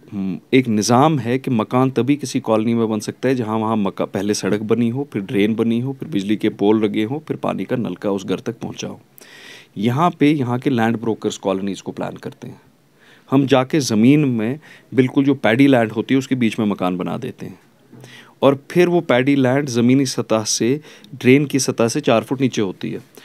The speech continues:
और फिर हम बोलते हैं सरकार ड्रेन क्यों नहीं बना रही है। ये, ये भी एक किस्म का जुल्म है। अ,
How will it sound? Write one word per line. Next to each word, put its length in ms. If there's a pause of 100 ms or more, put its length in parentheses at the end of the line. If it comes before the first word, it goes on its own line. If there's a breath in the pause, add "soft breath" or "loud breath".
(140 loud breath)
और 120
फिर 200
हम 120
बोलते 200
हैं 60
सरकार 340
ड्रेन 240
क्यों 160
नहीं 120
बना 180
रही 240
है। 80 (760 soft breath)
ये, 400
ये 160
भी 140
एक 100
किस्म 220
का 120
जुल्म 300
है। 220 (680 soft breath)
अ, 20